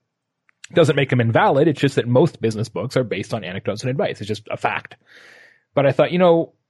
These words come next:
if I'm gonna go into this kind of adjacency, this, this customer service model, uh, and my premise is that customer service is the new marketing, it's the way to s-, differentiate your business,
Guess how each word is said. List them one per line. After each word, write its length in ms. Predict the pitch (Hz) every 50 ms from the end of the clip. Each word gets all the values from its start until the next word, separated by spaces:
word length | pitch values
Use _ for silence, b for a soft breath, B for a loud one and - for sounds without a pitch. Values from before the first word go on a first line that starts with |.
| _ _ _ _ -
if 100 | - 180
I'm 60 | 208
gonna 100 | 247 220
go 200 | 143 151 156 147
into 120 | 139 135
this 220 | 120 117 - - -
kind 180 | - 151 135
of 180 | 117 104 - - -
adjacency, 800 | - 123 117 104 131 139 139 - - 117 110 - 113 98 92 90
this, 240 | 95 107 - - -
this 220 | - 110 - -
customer 400 | - - 147 131 - - 110 107
service 420 | - - 151 156 135 113 110 - -
model, 480 | 120 110 101 98 95 87 92 95 - b b b b b b b b -
uh, 400 | 120 113 107 107 104 107 110 104 - -
and 180 | 95 123 123 117
my 120 | 107 110
premise 460 | 110 - - 151 147 143 127 - -
is 60 | 123 101
that 140 | 117 107 -
customer 380 | - 139 123 - 131 117 113
service 340 | - - 117 110 110 107 -
is 260 | - 135 143 143 120
the 80 | 113 117
new 140 | 110 107 101
marketing, 520 | 95 90 85 - - - - 98 110 120
it's 120 | 104 -
the 100 | - 110
way 180 | 101 101 101 101
to 80 | 95 95
s-, 200 | - - - -
differentiate 640 | - 104 101 - 110 - - 98 98 - - 92
your 100 | - 90
business, 360 | 98 151 147 - 107 - -